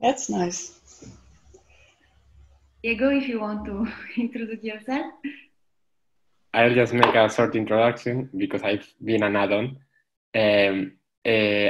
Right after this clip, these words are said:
Speaker 3: I'm Diego Benavent from Spain. I'm a consultant rheumatologist. I just finished my residency last week. Uh, and I'm still working in Hospital La Paz in Madrid.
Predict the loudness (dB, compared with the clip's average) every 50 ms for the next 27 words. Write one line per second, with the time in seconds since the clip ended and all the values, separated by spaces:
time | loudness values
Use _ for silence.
0 | 2 2 0 0 0 2 2 4 4 4 2 2 2 4 4 4 2 2 2 0
1 | -2 -2 -4 -2 2 2 4 4 4 4 4 2 2 0 2 0 0 0 0 -4
2 | -2 -2 -2 0 0 0 2 2 2 0 -2 -2 -2 2 4 4 6 6 6 4
3 | 2 0 0 0 2 4 2 2 2 0 -4 -4 -4 -4 -4 -4 -4 -2 0 0
4 | 0 0 0 -2 -2 -4 -4 -4 -4 -4 -4 -2 -2 -2 -4 -4 -4 -2 2 2
5 | 2 2 0 -6 -12 _ _ _ _ _ _ _ _ _ _ 2 4 6 6 6
6 | 6 4 2 2 0 0 2 2 2 2 0 0 -2 -2 -2 0 2 2 2 0
7 | 0 0 -2 -2 -2 -2 -2 -2 -4 -4 -4 -6 -6 -8 -6 -6 -4 -2 -2 0
8 | 0 0 0 2 2 2 2 0 -2 -2 -2 -2 0 2 2 0 0